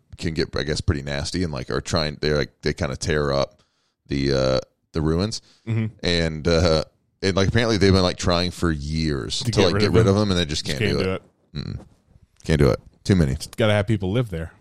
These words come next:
Speaker 1: That's right. Bring back Tulum, dude.
Speaker 2: Yeah, bring it back. The real, the old one.
Speaker 1: Yeah.
Speaker 2: Bring back the old Tulum. That's always the weird, like, when you're at a resort in, like, a different place, in the, the nature that is, uh,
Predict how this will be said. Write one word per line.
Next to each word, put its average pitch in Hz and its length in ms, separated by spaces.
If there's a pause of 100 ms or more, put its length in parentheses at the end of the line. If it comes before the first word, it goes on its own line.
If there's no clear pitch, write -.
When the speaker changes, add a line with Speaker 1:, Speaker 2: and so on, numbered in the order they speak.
(180)
Speaker 1:
That's - 140
right. 82 180 (640)
Bring 90 200
back 82 200
Tulum, 76 360
dude. 65 180
Speaker 2:
Yeah, 101 200 (240)
bring 107 140
it 95 60
back. 98 220 (320)
The 95 80
real, 110 240
the 104 80
old 107 240
one. 80 160 (360)
Speaker 1:
Yeah. 67 220 (380)
Speaker 2:
Bring 107 160
back 101 160
the 98 100
old 92 180
Tulum. 85 320 (440)
That's 156 240
always 196 260
the 135 80
weird, 120 240 (100)
like, 107 160
when 120 140
you're 117 220
at 107 240
a 95 420 (260)
resort 98 580
in, 95 180
like, 92 180
a 92 60
different - 380
place, 92 360
in 107 160
the, 101 120
the 104 260
nature 104 580
that 95 180
is, 85 320
uh, 87 340